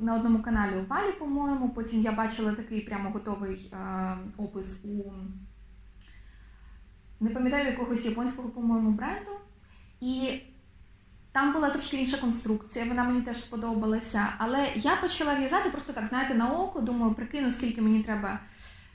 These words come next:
ем, петель, е, як обробити край і все таке. Я почала в'язати просто звичайною, е, в'язкою, лицевою гладдю. А от, сподіваюсь, що вам видно буде. Так,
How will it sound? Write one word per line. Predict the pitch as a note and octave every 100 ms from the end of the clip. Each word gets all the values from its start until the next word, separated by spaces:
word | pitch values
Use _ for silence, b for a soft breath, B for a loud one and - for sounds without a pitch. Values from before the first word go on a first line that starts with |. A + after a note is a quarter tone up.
| -
ем, | G#3+ G#3+ G#3+ G#3+ G#3+
петель, | A3+ D#4 F#4+ G#4+ - - - - - -
е, | A3+ A3
як | C4+ C4
обробити | A3+ A#3 A3+ A3 G#3+
край | - D#4 G4 F4
і | A3+
все | - A#3
таке. | B3 G4 D#4+
Я | E4
почала | F#4+ C#4+ B3+
в'язати | B3+ D4+ A#3+
просто | C#4 C4+
звичайною, | A#3 A3 A#3+ B3 A#3+ A#3 A3 G#3+
е, | G#3+ G#3 G3+ G3
в'язкою, | G3+ F#3 F#3 - F#3
лицевою | F#3+ G3 G3 G3+ G#3+
гладдю. | - G4+ G#4 F4 - b b b b b -
А |
от, | A3 G#3+
сподіваюсь, | - - A#3+ G#3+
що | A3+
вам | F#3+
видно | E3 - -
буде. | - - - - - - - - - - - - - - - - - - - - -
Так, | G3+